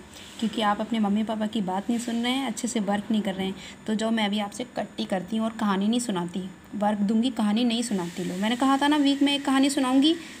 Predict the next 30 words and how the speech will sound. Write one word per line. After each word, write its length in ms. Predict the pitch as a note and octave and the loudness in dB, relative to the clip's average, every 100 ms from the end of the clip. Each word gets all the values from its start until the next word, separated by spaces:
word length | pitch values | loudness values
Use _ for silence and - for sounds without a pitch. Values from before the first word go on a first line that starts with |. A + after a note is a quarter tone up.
| - | 4
नहीं 140 | B3+ | 4
सुनाऊंगी 460 | B3+ G3+ F3+ F3+ - | 4 0 -2 -4 -6
अब। 840 | F#3 - - - - - - - | -8 -12 -16 -18 -18 -16 -14 0
और 80 | G3+ | 4
next 300 | A3+ A#3+ A3+ | 4 4 0
week 280 | A#3 B3+ B3 | 0 0 2
भी 100 | C4 | 0
कहानी 300 | A#3+ A3 A3 | 4 4 4
तभी 240 | A3 A3+ | 4 4
सुनाऊंगी 400 | C4+ C4 A3+ B3 C4+ | 6 6 6 2 2
जब 200 | A3+ A3 | 2 2
आप 180 | G#3+ F#3 | 2 2
बात 280 | F3+ G3 G#3+ | 0 2 2
मानेंगे, 400 | G3+ G#3+ A#3 C#4 | 4 4 4 4
मम्मी 260 | G#3+ G#3 | 6 4
पापा 260 | A3 G3+ A3+ | 4 2 2
phone 260 | A3 G#3+ A3 | 2 2 2
करके 220 | G#3+ A3 | 2 2
मुझसे 240 | A3 - | 0 0
कहेंगे 340 | G#3+ G#3 A3+ D4 | 2 4 4 4
कि 140 | D#4+ | 6
आप 120 | D4+ A3 | 4 6
बात 260 | G3+ F#3+ G3+ | 4 4 0
मान 160 | F#3 | 0
रहे 160 | F3 F3+ | 0 -2
हैं, 100 | F#3+ | 2
ठीक 180 | C4+ D4+ | 4 6
है? 120 | A#4 - - - - A3 | 4 0 -16 -20 -6 0
तो 40 | |
चलो 340 | A#3 C4+ E4 | 6 8 8